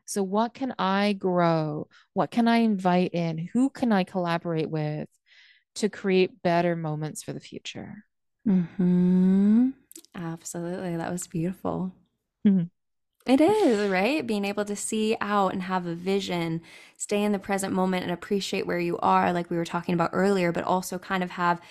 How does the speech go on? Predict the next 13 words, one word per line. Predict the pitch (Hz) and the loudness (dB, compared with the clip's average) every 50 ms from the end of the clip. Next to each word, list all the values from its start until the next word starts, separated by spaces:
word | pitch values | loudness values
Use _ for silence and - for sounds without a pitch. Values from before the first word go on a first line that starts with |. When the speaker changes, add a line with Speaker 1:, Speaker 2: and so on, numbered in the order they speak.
| - - - - _ - | -20 -20 -20 -12 _ -4
Speaker 2:
this | 190 180 - - - | -2 -2 -2 -4 -8
loose | - 180 175 175 175 202 220 220 214 - - - - - | -6 -6 -4 -2 -2 0 0 0 0 -2 -4 -8 -8 -6
laid | - 190 185 180 190 185 185 180 180 180 - _ _ _ _ _ - - 170 | -4 -4 -2 0 0 0 0 0 -2 -4 -8 _ _ _ _ _ -16 -12 -8
dream | 170 175 175 190 233 294 320 240 170 151 139 143 143 180 208 - _ _ - - | -6 -4 -2 0 2 2 2 2 2 0 0 -2 -4 -6 -8 -12 _ _ -8 -4
of | - 190 185 | -4 -2 0
where | 185 202 220 240 | 2 2 4 6
you | 254 254 | 6 6
Speaker 1:
Yeah. | 254 | 6
Speaker 2:
wanna | 247 233 220 202 175 | 6 4 4 2 0
be, | 156 - 180 196 190 170 160 | 0 -2 0 0 0 0 0
right? | 170 170 170 185 - | 0 0 -2 -2 -2
I | - | -2
think | 185 - 196 190 | -4 -4 -6 -6